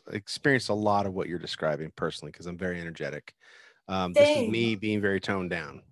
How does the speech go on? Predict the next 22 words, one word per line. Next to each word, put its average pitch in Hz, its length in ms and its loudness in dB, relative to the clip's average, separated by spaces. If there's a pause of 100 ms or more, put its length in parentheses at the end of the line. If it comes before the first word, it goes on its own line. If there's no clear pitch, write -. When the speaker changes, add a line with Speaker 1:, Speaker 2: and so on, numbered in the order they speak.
Speaker 1:
frankly. - 420 -8 (220)
Speaker 2:
See, 311 400 2
right. 269 380 6
Speaker 1:
Yeah. 247 60 0
Speaker 2:
And 254 120 2
it's 254 200 -2
like, - 160 -2
when 262 140 4
you 269 100 -4
Speaker 1:
<laughs> - 100 4
Speaker 2:
get 277 200 2
to 285 180 4
a 262 60 2
point 277 380 0
as 233 120 -4
an 233 80 -2
adult, 240 400 0
you 226 120 -6
kind 277 200 -4
of 269 80 -10
fi-, - 260 -10
like, 214 260 -2